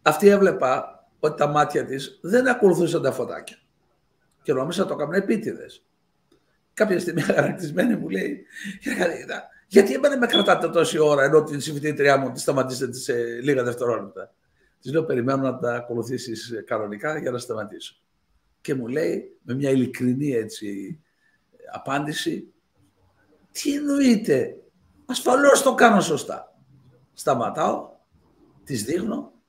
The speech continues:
και μένει με το στόμα ανοιχτό. Το ίδιο κι εγώ. Και εκεί κατάλαβα, όχι μόνο πιθανώς να βρήκα τεστ δυσλεξίας, αλλά δεν μπορεί να το κοροϊδέψει και αυτός τον οποίον κάνεις το τεστ. Και έτσι ξεκίνησε η ενασχόλησή μου με τη δυσλεξία.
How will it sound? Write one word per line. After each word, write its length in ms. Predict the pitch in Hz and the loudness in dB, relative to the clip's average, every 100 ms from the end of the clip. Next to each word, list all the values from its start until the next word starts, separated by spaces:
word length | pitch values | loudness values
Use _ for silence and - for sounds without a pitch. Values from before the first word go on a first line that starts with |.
| _ | _
και 140 | - 131 | -8 -4
μένει 200 | 151 190 | -2 -2
με 100 | 165 | -4
το 80 | |
στόμα 260 | 135 160 160 | -6 -6 -6
ανοιχτό. 540 | 156 - - - - _ | -6 -8 -10 -12 -18 _
Το 120 | 92 | -4
ίδιο 220 | 117 147 | -4 -4
κι 100 | 147 | -6
εγώ. 340 | 127 90 82 _ _ _ _ _ | -8 -8 -12 _ _ _ _ _
Και 100 | - | -10
εκεί 180 | 120 202 | -8 -6
κατάλαβα, 720 | 202 123 - 113 107 104 - - | -4 -2 0 0 -2 -4 -6 -4
όχι 240 | 131 190 | -4 -2
μόνο 240 | 185 202 190 | 0 0 0
πιθανώς 420 | 165 151 147 135 | -2 -2 0 0
να 100 | 120 | 0
βρήκα 300 | 135 135 107 | 0 -2 0
τεστ 240 | 127 117 | 0 -2
δυσλεξίας, 720 | 110 - - - 85 95 - _ _ _ _ _ _ _ _ | -4 -10 -16 -14 -12 -12 -14 _ _ _ _ _ _ _ _
αλλά 220 | 120 117 | -2 0
δεν 100 | 151 | 0
μπορεί 160 | 160 175 | 0 0
να 60 | |
το 60 | - | -2
κοροϊδέψει 580 | 135 107 101 92 - - | -2 -2 -2 -4 -4 -8
και 100 | 107 | -8
αυτός 480 | - 117 - - _ _ | -4 -6 -6 -14 _ _
τον 120 | - | -12
οποίον 280 | 107 101 104 | -10 -8 -8
κάνεις 280 | 101 101 92 | -8 -10 -10
το 120 | 95 | -12
τεστ. 300 | 87 90 - _ _ _ _ | -12 -16 -18 _ _ _ _
Και 120 | _ 139 | _ -2
έτσι 180 | 165 | -2
ξεκίνησε 840 | 160 - 101 123 139 131 143 135 - _ _ _ _ _ _ _ _ | -8 -12 -8 -6 -6 -6 -6 -8 -10 _ _ _ _ _ _ _ _
η 100 | 123 | -4
ενασχόλησή 640 | 110 104 120 110 101 113 | -4 -2 -2 -2 -4 -6
μου 320 | 113 113 - _ _ | -8 -10 -16 _ _
με 100 | 104 | -12
τη 140 | 101 | -8
δυσλεξία. 880 | 101 101 - - - - 85 - - | -8 -8 -12 -16 -18 -14 -12 -12 -16